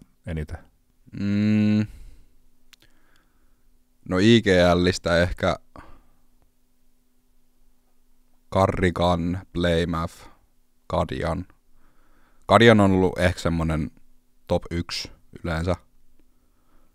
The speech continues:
Speaker 2: Mut niitä on ehkä niinku eniten kattonut. Ja sit ylipäätänsä pelaajista nyt pidemmän aikaa niinku Donkki on sit ollut kans.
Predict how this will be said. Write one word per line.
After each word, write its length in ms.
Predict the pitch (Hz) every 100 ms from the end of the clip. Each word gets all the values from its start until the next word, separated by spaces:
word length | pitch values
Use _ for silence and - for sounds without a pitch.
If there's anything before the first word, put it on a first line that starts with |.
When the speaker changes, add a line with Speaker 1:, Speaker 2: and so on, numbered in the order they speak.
| _ - _ _ -
Speaker 2:
Mut 120 | 87 -
niitä 300 | 92 85 85
on 240 | 82 82 - -
ehkä 200 | 82 -
niinku 180 | 85 -
eniten 380 | 85 80 78 80
kattonut. 440 | 82 - 87 85 -
Ja 80 | -
sit 180 | 90 - - - _ _ -
ylipäätänsä 580 | 92 - 98 175 85 87
pelaajista 520 | - 87 82 85 87
nyt 100 | - - - - _ - - _ _
pidemmän 320 | - 85 85 85
aikaa 380 | 82 - 69
niinku 200 | 76 85 87
Donkki 360 | 90 85 - 71
on 220 | 78 - - - - - - - - - _ _ _ _ _ _ _ _ _
sit 220 | - 76
ollut 220 | 69 78 -
kans. 360 | 78 87 -